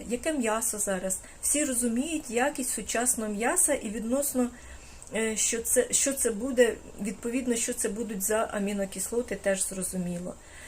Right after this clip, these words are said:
Е, омега три — це риба і морепродукти. Яке в нас зараз море? Яка в нас зараз екосистема?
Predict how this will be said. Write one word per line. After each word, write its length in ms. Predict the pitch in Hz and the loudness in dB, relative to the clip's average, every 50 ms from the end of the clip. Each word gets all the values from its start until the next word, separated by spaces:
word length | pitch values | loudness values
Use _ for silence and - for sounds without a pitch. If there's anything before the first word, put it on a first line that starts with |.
| - - - | -12 -2 2
Е, 320 | 202 202 196 196 196 190 - | 4 4 6 4 2 2 2
омега 440 | - 240 254 277 294 302 294 294 277 | 2 4 6 6 4 4 2 0 -2
три — 260 | - - 269 285 285 285 | 0 0 -2 -2 2 4
це 240 | - - 269 214 208 | 4 4 4 2 0
риба 380 | 214 226 233 196 202 196 190 - - | -2 -2 -2 -2 0 -2 -2 -2 -2
і 80 | 208 | -2
морепродукти. 840 | 196 202 208 208 208 202 - - 196 180 175 185 175 - - - 185 185 196 208 | -2 -2 -2 -4 -6 -6 -6 -6 -6 -6 -6 -8 -8 -10 -12 -12 -12 -12 -10 -6
Яке 280 | 208 220 226 - 262 | -6 -6 0 2 2
в 40 | 247 | 2
нас 220 | 240 226 220 - | 2 2 0 0
зараз 340 | - 202 196 196 196 - - | 0 0 2 4 4 4 4
море? 380 | 196 196 196 196 196 190 190 190 - - - - | 2 0 0 0 0 -2 -4 -8 -10 -14 -12 -12
Яка 220 | 208 196 - 247 240 | -10 -6 -2 -2 -2
в 40 | |
нас 180 | 226 226 226 220 | 0 0 0 0
зараз 300 | 233 220 214 214 214 - - | 0 0 2 2 0 0 0
екосистема? 920 | - 185 - 220 185 - - 196 - - - - 190 190 190 185 190 190 | -4 -4 -4 0 2 2 4 4 2 0 0 0 -2 -2 -2 -2 -4 -8